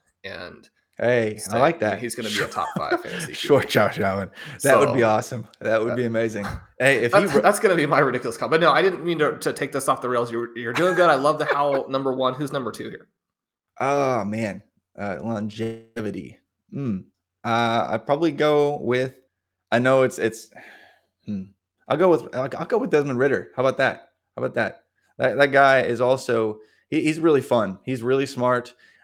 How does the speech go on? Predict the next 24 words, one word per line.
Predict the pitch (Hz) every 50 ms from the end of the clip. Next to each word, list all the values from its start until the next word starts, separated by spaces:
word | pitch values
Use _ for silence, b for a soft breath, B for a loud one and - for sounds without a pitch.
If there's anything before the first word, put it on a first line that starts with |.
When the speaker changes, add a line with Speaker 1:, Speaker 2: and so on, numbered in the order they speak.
| b -
Speaker 2:
Uh, | 107 104 104
he's | 113 113 110
really | 104 120 127 131 131
improved | 127 117 - 123 120 120 113 117
in | 117 104
all | 82 113 113 110
the | 110 110
areas | 110 110 113 113 107 107 110
that | 110 104
he | 117 110
needed | 107 107 110 107 98 -
to | - 104
improve | 104 101 98 - 107 104 104 101 -
in. | - - - 101 98 95 98 98 _ _ _ _ _ -
And | 104 117
he's | 117 110
been | 120 123 113
rising | 110 110 113 131 139 131 131 127 120 117 117 120 _ _ _ -
consistently | 120 117 117 - 135 131 - - - 107 113
throughout | 110 - 107 104 -
this | 107 -
entire | 104 98 - 107 110 110
draft | 101 101 104 104 101 101
process. | - 101 98 104 - - 104 -